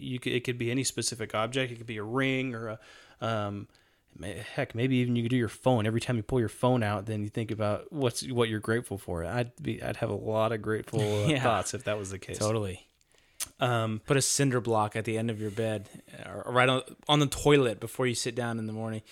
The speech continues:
Speaker 2: You're like, "Okay, well, what are, what are ten things?" <laughs>
Speaker 1: Yeah, you, you have to force yourself to, to, to think about what you're grateful for. So, um, the last, last idea that I wanted to get to was, um, one of the ways, at least for me, that, that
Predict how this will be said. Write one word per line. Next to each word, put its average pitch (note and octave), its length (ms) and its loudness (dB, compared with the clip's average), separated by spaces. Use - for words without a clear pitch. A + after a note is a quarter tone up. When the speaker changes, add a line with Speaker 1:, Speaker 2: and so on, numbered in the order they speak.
Speaker 2:
You're A#2 100 -2
like, A2 120 0
"Okay, C3 320 6
well, B2 240 4
what A#2 280 -6
are, C#3 140 0
what D3 180 4
are D3 60 6
ten C#3+ 300 2
things?" C#3 260 2
<laughs> - 180 6
Speaker 1:
Yeah, D3 200 12
you, B2 200 6
you C3+ 160 6
have C3 80 4
to B2 100 0
force C3 300 6
yourself A#2+ 320 2
to, A2+ 200 0
to, A2 300 -4
to - 220 -20
think A2 200 -8
about G#2 320 -6
what A2+ 140 -6
you're G#2+ 80 -8
grateful A2 300 -6
for. A2 220 -10
So, A2 260 -2
um, C#3 280 4
the D3 80 4
last, F3 360 4
last D3+ 260 4
idea C#3+ 260 2
that B2+ 100 0
I B2+ 60 2
wanted A#2+ 260 0
to A#2 80 -4
get A2+ 220 -4
to A#2 200 -4
was, A2+ 540 -4
um, B2 380 2
one C#3+ 180 2
of E3 80 4
the D3+ 80 4
ways, C3 420 4
at B2 100 -4
least C3 240 -4
for B2 200 -8
me, B2+ 500 -2
that, A#2 320 -2
that A#2+ 260 -6